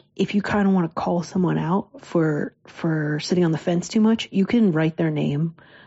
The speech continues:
above my costume, and that'll be funny. And, you know, if you just feel like someone is just, i-, i-, is not being honest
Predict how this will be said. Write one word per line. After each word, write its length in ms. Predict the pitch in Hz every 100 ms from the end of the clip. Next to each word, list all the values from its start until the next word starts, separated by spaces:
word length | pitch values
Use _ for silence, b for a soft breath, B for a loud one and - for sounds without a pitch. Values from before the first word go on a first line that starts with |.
| B _
above 260 | 175 175 165
my 140 | 156
costume, 560 | - - - - - -
and 80 | 185
that'll 100 | 190
be 120 | 190
funny. 580 | - 165 - - 196 - B B B B -
And, 840 | 190 170 160 160 160 156 156 - - _ _ _ _ _ _ _ _ _ _ _ _ _ _ _ _ _ -
you 100 | 202
know, 80 |
if 100 | 175
you 80 | 175
just 200 | 175 -
feel 140 | 190 180
like 180 | 165
someone 320 | - 185 180 175
is 120 | 165
just, 240 | 165 -
i-, 280 | 170 - -
i-, 160 | - - -
is 200 | - -
not 220 | 190 190
being 180 | 196 180
honest 540 | 180 180 180 - -